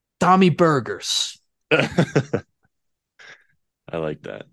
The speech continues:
Speaker 1: Tommy Bahamas.
Speaker 2: Tommy Bahama.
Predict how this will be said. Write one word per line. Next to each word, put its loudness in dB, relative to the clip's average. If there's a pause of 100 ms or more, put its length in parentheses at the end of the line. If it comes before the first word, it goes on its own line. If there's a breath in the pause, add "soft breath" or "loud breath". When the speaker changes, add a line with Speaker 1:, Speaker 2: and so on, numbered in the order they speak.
Speaker 1:
Tommy 4
Bahamas. 0 (920)
Speaker 2:
Tommy -14
Bahama. -14